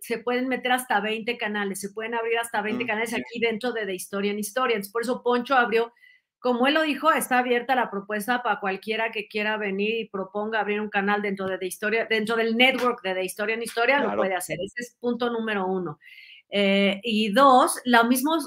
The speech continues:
Speaker 1: sucede con las cápsulas, ¿eh? Las cápsulas ha sido una propuesta abierta, eh, para
Speaker 2: Exacto.
Speaker 1: todos los colaboradores del programa, incluida yo,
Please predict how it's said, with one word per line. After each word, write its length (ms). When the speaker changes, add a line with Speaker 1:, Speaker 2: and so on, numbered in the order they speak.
Speaker 1:
sucede 440
con 140
las 220
cápsulas, 640
¿eh? 120
Las 220
cápsulas 540
ha 100
sido 400
una 280
propuesta 460
abierta, 800
eh, 440
para 200
Speaker 2:
Exacto. 200
Speaker 1:
todos 180
los 180
colaboradores 800
del 160
programa, 380
incluida 440
yo, 260